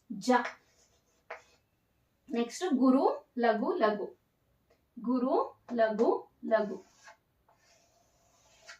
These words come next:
ಯಾವ ಅಕ್ಷರ ಇದೆ? ಭ. ಮತ್ತೆ ನೋಡಿ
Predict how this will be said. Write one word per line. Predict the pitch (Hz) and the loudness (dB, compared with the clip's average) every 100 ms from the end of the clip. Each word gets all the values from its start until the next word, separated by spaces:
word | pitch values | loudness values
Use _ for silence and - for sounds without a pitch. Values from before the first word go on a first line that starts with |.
| _ _ _ - | _ _ _ 2
ಯಾವ | 247 269 | 4 4
ಅಕ್ಷರ | - 262 | 2 0
ಇದೆ? | 247 240 339 466 - - | 2 4 2 0 -6 -12
ಭ. | 208 254 233 - - _ _ _ _ _ _ _ _ - - _ _ _ | -8 0 0 0 -8 _ _ _ _ _ _ _ _ -12 -12 _ _ _
ಮತ್ತೆ | 262 254 302 | -4 -2 -2
ನೋಡಿ | 277 262 381 494 | 0 0 0 -4